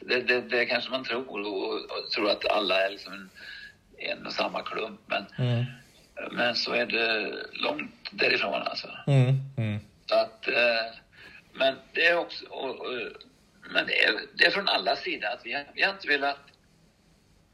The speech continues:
Speaker 1: diskutera sånt. För att, eh, vi, vi har, eh, någonstans har det hela tiden funnits en respekt,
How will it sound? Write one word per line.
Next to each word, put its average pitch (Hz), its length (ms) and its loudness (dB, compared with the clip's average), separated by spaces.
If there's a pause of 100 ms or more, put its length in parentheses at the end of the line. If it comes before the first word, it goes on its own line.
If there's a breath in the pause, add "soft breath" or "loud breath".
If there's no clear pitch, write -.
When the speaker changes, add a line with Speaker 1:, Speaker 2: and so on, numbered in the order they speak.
(280)
Speaker 1:
diskutera - 720 0
sånt. - 480 -2 (1080)
För 127 220 2
att, - 200 -8
eh, 107 320 -2 (960)
vi, 143 180 8 (180)
vi 143 140 6
har, 147 340 2
eh, 143 60 -2 (580 soft breath)
någonstans 160 920 -2
har 117 120 0
det 120 80 0
hela 131 260 0
tiden 98 300 -8
funnits 101 420 -12
en 101 180 -8
respekt, - 920 -2